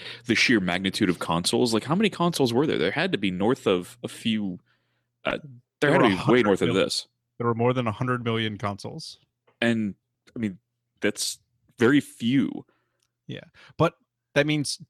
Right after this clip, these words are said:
Speaker 2: ten percent of, so we'll, we'll, we'll talk about this. Okay. The, the best-selling game in the history of the PlayStation was Gran Turismo, which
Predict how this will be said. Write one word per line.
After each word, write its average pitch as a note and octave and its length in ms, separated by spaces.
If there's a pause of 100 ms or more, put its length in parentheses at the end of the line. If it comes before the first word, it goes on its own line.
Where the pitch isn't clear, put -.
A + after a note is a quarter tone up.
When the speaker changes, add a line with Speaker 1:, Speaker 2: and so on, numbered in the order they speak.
Speaker 2:
ten D#3+ 300
percent - 720
of, A#2 160 (160)
so A2+ 240 (720)
we'll, F#3 180
we'll, D3 320
we'll D3 100
talk G2+ 180
about G2 160
this. - 240 (100)
Okay. A2+ 220 (320)
The, D3+ 240
the E3 80
best-selling D3+ 500
game A#2+ 380 (100)
in A#2+ 140
the A#2+ 80
history G#2+ 340
of G2+ 80
the G2+ 120
PlayStation G#2 600
was G2+ 240
Gran G#2+ 360
Turismo, F#2+ 680 (400)
which - 320